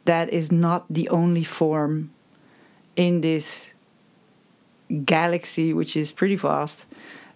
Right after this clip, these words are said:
<laughs> It's not the only possible form. <laughs> And, well, that's actually another story, because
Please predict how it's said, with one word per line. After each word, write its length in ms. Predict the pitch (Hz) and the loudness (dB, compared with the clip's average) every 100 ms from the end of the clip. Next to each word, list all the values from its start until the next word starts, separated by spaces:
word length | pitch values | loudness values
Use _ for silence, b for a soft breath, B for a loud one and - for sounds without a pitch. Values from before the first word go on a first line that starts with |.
| - | 2
<laughs> 0 | |
It's 1300 | 247 - 240 - 240 - 208 - 208 - 254 254 214 | 2 4 2 4 2 2 -2 -2 -4 0 2 4 4
not 240 | 269 202 | 2 2
the 160 | 247 233 | 2 4
only 320 | 240 240 233 | 2 0 -2
possible 580 | 226 208 214 208 196 196 | 2 0 0 -2 0 -2
form. 480 | - 339 233 175 170 | 0 2 2 0 0
<laughs> 40 | 262 262 254 - 254 - 262 - 262 - 339 330 302 269 240 214 - | 0 2 -2 0 0 2 0 0 -4 -2 -2 0 2 2 0 -2 -2
And, 320 | - - - _ | 0 -2 -6 _
well, 200 | - 240 | 2 2
that's 280 | 233 254 254 - | 2 -2 -4 0
actually 480 | 196 226 - 240 214 | 0 2 2 2 4
another 300 | 202 202 196 | 2 0 0
story, 320 | 196 180 175 | 0 0 0
because 380 | 180 185 180 | -2 0 -2